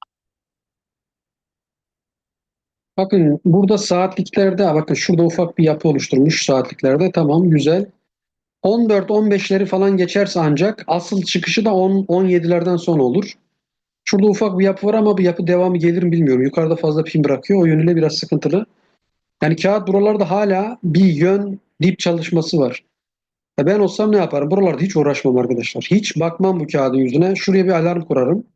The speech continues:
İlle bu kağıdı taşıyacaksanız ne zaman on altı seksen, on yediyi kırarsa o zaman alırım. Burada belki de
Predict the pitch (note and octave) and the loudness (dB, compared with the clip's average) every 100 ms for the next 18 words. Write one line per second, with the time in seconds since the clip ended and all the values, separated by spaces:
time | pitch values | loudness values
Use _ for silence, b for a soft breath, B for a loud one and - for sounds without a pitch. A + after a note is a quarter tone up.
0 | _ _ - F3 E3+ E3 E3 E3+ E3 E3 | _ _ 0 2 2 0 -2 -2 -2 -2
1 | D3+ - D#3 D#3+ - C3+ B2+ E3 F3 F3+ | -4 -2 -2 -2 -2 -4 0 0 0 0
2 | E3+ E3 E3+ F3 F3+ D#3+ D3+ - D3 - | 0 0 0 0 -2 -4 -6 -4 -6 -2
3 | C#3+ D#3 E3+ E3 D3 C#3 - E3 - F3+ | 0 2 2 2 0 -4 -2 -2 0 -2
4 | D3+ D#3 D3 C3+ B2 F#3 F#3+ F#3+ F#3+ F#3 | 0 0 0 0 0 0 0 0 0 -2
5 | F3 G3 G3+ | 0 0 0